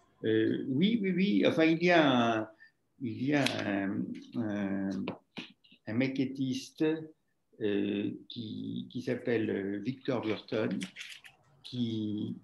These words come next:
dont la particularité est d'être installé au Brésil et qui est un, un maquettiste de, de grand talent, qui fait en même temps de la recherche iconographique, euh,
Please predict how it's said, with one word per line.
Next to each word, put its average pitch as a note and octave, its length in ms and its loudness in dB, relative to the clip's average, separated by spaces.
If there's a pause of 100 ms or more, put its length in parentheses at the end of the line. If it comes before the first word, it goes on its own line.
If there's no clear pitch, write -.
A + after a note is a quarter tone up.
dont - 320 -8
la B2+ 100 4
particularité C3+ 760 0
est D3+ 40 4
d'être B2+ 220 0
installé B2 400 0
au C#3 80 4
Brésil A2+ 640 -2 (1160)
et G2+ 480 -4 (120)
qui A2+ 120 -2
est - 200 -8
un, G2+ 640 -4 (760)
un A2 60 -8
maquettiste A#2 800 -6
de, F#2+ 440 -6 (600)
de A#2 80 -8
grand A#2 200 -4
talent, A#2 540 0
qui B2+ 200 -8
fait C3+ 260 0
en B2 60 2
même A#2 280 2 (120)
temps C3+ 460 4 (420)
de A2+ 80 0
la A2+ 200 4
recherche - 380 -2
iconographique, A#2+ 1120 0 (220)
euh, A#2+ 340 -2